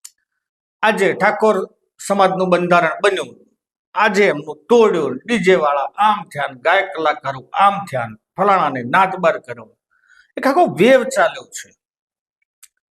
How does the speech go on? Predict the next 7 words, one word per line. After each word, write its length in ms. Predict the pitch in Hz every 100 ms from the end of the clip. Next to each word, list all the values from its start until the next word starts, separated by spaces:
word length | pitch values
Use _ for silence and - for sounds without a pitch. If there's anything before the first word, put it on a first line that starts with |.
| -
રીતસર 560 | 135 220 - 220 233 247 - _ _ _ _ 160
આખી 280 | 170 -
એક 160 | 233 233
કોન્ટ્રાવર્સી 680 | 202 180 220 247 240 - 226
ઊભી 240 | 185 139 139
થાય 200 | - 101
છે. 260 | - -